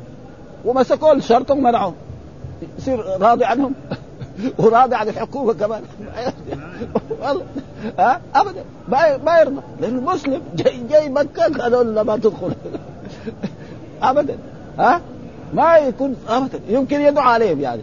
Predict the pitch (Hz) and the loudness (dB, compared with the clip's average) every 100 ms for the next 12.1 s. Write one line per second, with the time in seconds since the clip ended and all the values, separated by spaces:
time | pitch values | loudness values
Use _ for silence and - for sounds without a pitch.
0 | - - - - - - - - - - | -12 -18 -18 -16 -16 -18 -18 -18 -18 -4
1 | 262 349 277 233 - 220 214 294 320 254 | 2 4 2 0 -6 -2 -2 4 4 6
2 | 269 285 262 233 226 254 269 240 262 247 | 2 2 2 2 0 0 -2 0 4 4
3 | 233 240 180 185 254 - 208 208 185 - | 4 2 0 -2 -4 -2 -2 -2 -8 -12
4 | - - - 339 381 330 294 262 214 - | -16 -14 -4 0 2 2 0 0 -2 0
5 | 240 175 156 131 - 175 247 269 254 240 | 0 2 0 -2 -6 -2 2 4 4 2
6 | 208 202 196 220 185 147 113 - - - | 2 2 0 -2 0 0 -2 -8 -18 -18
7 | - - - - - 247 - 254 277 196 | -18 -18 -18 -18 -12 -10 2 4 4 0
8 | 269 302 302 262 175 135 - - - - | 2 2 2 2 2 -2 -4 -12 -18 -8
9 | 151 165 208 - - 262 269 233 233 208 | -6 -2 0 0 0 2 2 2 0 0
10 | 190 170 175 165 208 254 165 - 165 185 | -2 -2 -2 2 2 2 -4 -6 -4 -2
11 | 269 349 175 147 233 269 285 311 415 359 | -2 -2 -2 2 2 4 2 4 2 2